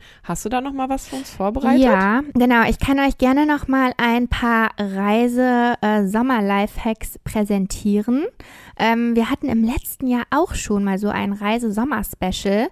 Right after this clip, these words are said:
Speaker 1: Mhm.
Speaker 2: Und zwar war da ganz oben auf der Liste, ähm, die, wenn du den Koffer packst, dass du deine Kleidung, äh, rollst. Das ist
Speaker 1: Ah.
Speaker 2: einfach dadurch besser, weil es ist sehr platzsparend und die Falten bleiben aus.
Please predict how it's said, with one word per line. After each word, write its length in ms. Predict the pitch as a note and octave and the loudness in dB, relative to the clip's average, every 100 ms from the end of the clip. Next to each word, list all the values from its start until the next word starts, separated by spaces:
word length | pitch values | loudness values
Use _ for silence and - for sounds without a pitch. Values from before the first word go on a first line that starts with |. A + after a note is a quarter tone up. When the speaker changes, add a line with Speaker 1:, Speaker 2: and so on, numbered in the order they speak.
| - | -6
Speaker 1:
Mhm. 260 | E3+ F#3+ A3+ - - | -8 -8 -8 -14 -8
Speaker 2:
Und 160 | A3 A3 | -4 -2
zwar 220 | A#3 A3+ | 0 0
war 120 | A3+ | 2
da 100 | A3+ | 0
ganz 300 | A3 A3 B3 | 0 -2 -2
oben 240 | - A#3+ B3+ | 0 0 0
auf 220 | A#3+ A#3 | -2 -2
der 140 | B3 | -2
Liste, 600 | A#3+ B3 - - C4 C4 - | 0 0 -2 -2 -2 0 -2
ähm, 420 | A3+ A3+ A3+ A3 A3 - - _ _ - | -2 0 -2 -4 -6 -14 -20 _ _ -2
die, 260 | A3+ A3+ | 0 2
wenn 160 | G#3+ A#3+ | 2 2
du 60 | |
den 160 | A3+ G#3 | 2 0
Koffer 420 | - B3 A#3+ D#4 D#4 - | 0 -2 -2 -2 -2 -4
packst, 760 | - D#4+ C5 - - - - | 0 0 -2 -6 -14 -14 -10
dass 260 | - A3 - | -6 -4 -2
du 100 | B3 | -2
deine 340 | G#3+ G#3 G#3 G3 - | 0 0 -2 -4 -6
Kleidung, 760 | - G#3 G3+ G#3+ A#3+ A#3+ A#3+ A#3+ - - - | -6 -2 0 2 2 2 0 -6 -14 -12 -4
äh, 140 | G#3+ | 0
rollst. 720 | G3 F#3+ G#3 F#3 D#3+ - - - - _ | 0 2 2 2 0 -6 -10 -12 -14 _
Das 180 | G#3 G#3+ | -6 -4
ist 140 | G#3+ | -4
Speaker 1:
Ah. 20 | |
Speaker 2:
einfach 340 | G#3 G3+ A3 A3 | -2 -2 -2 -6
dadurch 580 | - G3+ G#3+ A#3 B3+ B3+ | -2 0 0 0 0 0
besser, 400 | - A#3 - A#3 | 0 -2 -2 -4
weil 400 | G3+ G3 F#3+ F#3+ - | 0 2 2 0 -4
es 100 | G#3 | -6
ist 220 | - - | -8 -8
sehr 260 | F#3 E3+ F#3+ - | -6 -4 -6 -8
platzsparend 1120 | - A#3+ A#3 - - - A3 G#3+ A3+ C4 E4 - | -4 -2 -4 -6 -10 -6 -4 -4 -4 -6 -8 -8
und 160 | G#3+ | -8
die 60 | G#3+ | -8
Falten 540 | - - F3+ D3+ - | -12 -6 -6 -6 -10
bleiben 340 | E3 E3+ E3+ F#3 | -8 -6 -6 -6
aus. 480 | - G#3+ A#4+ - | -2 -2 -2 -8